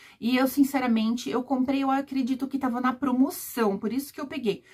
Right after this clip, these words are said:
Eu peguei ele junto com, ah, hidratante. O hidratante já acabou,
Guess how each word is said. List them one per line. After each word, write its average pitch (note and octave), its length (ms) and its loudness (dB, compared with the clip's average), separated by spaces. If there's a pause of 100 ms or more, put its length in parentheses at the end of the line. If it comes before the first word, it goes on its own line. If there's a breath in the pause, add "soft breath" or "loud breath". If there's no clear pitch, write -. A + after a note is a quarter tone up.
(160 soft breath)
Eu G3+ 100 2
peguei A3 380 -2
ele A#3 340 2
junto A#3+ 380 0
com, A#3 480 2 (140)
ah, G#3 240 2
hidratante. A3 540 -2
O - 20 0
hidratante B3+ 360 2
já C4+ 100 2
acabou, A#3+ 420 0